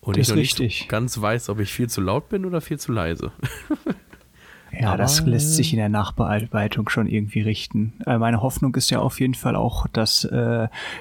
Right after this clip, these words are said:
Speaker 2: ich nicht so viel, äh, stummes Zeug rausschneiden muss oder so, weil wir, äh, durch die Kopfhörer halt uns nicht mehr gegenseitig auf unseren Audiospuren hören, weil wir nicht in einem Raum sitzen. Das wäre natürlich schon mal eine Arbeitserleichterung, aber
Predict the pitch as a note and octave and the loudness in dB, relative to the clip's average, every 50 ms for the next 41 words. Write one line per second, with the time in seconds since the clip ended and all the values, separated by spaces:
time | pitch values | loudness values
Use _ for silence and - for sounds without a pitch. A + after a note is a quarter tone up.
0 | - - - C3+ - - C3 C3 A#2+ - - C#3 A#2 - - - B2+ A#2+ A#2+ A#2+ | -12 -8 -4 -2 0 0 0 0 0 2 2 0 0 0 -2 -2 0 0 2 2
1 | A#2 A#2 A2+ A2 G#2 - - - - B2 A#2 A2+ A2 G#2+ G#2 G#2 G#2 G#2 G2+ G#2 | 2 2 2 2 2 2 2 2 2 4 4 4 4 2 2 2 2 2 2 0
2 | G#2+ G#2+ F#2+ - - - - - - - C#3+ D3 E3+ F3+ F3+ F3 E3 D3+ C3 A#2 | 0 -2 0 0 2 2 2 2 2 0 0 0 0 -2 0 0 2 2 2 2
3 | - - - - C3 C3+ D#3 - - - A#2 G2+ G#2 G#2+ - - - B2 G#2+ A2 | 0 0 2 2 2 2 2 0 -2 0 0 2 2 2 2 2 2 2 2 2
4 | A#2+ B2 A#2+ A#2+ B2+ B2+ - - - C3 C3 C3 B2+ A#2 B2+ C3+ C#3 C3+ B2+ B2 | 2 2 2 0 2 2 0 0 0 0 0 0 0 0 2 0 0 0 0 0
5 | A#2+ A#2+ A#2+ A#2+ A2+ A#2+ A#2 A#2 A#2 A#2 A2 - - - - - - - - - | 0 0 0 0 0 0 0 0 0 -2 -2 -6 -10 -14 -12 -10 -10 -10 -12 -14
6 | - - - C3 B2 A#2 A2 G#2 G#2 G2+ G#2 G#2 G#2 A2 A2+ A#2+ - C3 A#2+ - | -14 -8 -2 0 2 2 2 2 2 0 0 -2 -2 -4 -4 -2 0 2 0 2
7 | - B2+ - - B2+ - - - C3+ B2+ B2 A#2 A2+ A2 A2+ A#2 A2+ - - - | 2 0 0 0 -2 -2 -2 -2 0 0 2 2 2 2 2 0 0 -2 0 0
8 | C3+ B2 - - C3 B2+ - - C#3 B2+ A#2+ - - C#3 C#3 C3+ - C3 B2 - | 0 2 2 2 0 0 2 2 2 2 2 2 0 0 0 0 0 0 0 0
9 | - A2+ A#2 A#2 A#2 A#2+ A#2+ A#2+ A#2 A#2 G2+ G#2+ B2 C3+ C3+ B2 A2+ A2 G#2+ - | 0 0 0 0 2 2 2 2 2 2 2 2 2 2 2 2 2 2 0 -2
10 | - - - A2+ G#2+ A2 A2 G#2 F#2 A2+ A2 A2 A#2 A#2 A#2 A2+ A2+ A2+ A2 A#2 | -2 -2 0 2 2 2 2 2 2 2 2 2 2 2 2 2 2 2 0 0
11 | - - G2 F#2 A2 A2+ G#2+ A2+ A2+ C3 C#3 - A#2 G2+ - - - C3 A#2 G2 | 2 0 2 2 2 2 2 2 0 0 0 0 -2 -2 -2 -2 0 2 2 2
12 | - - A2+ A2 A2+ A2+ A2 - - A2 A2 G#2+ - - B2 A#2 A2+ A2+ A2 G2 | 0 0 2 2 2 2 0 0 0 0 0 2 2 2 2 2 2 2 0 2
13 | G#2 A#2 A#2+ A#2+ A2 G#2+ - - G#2 G2+ G2 G#2+ G#2+ - - B2 C3 C#3+ E3+ F3+ | 2 2 2 2 0 -2 -2 -2 0 0 2 2 0 0 0 0 0 0 0 0
14 | - - G3 D#3+ C3+ C3 C3 C#3+ D3 C#3+ | -2 -2 0 0 2 2 2 0 -2 -4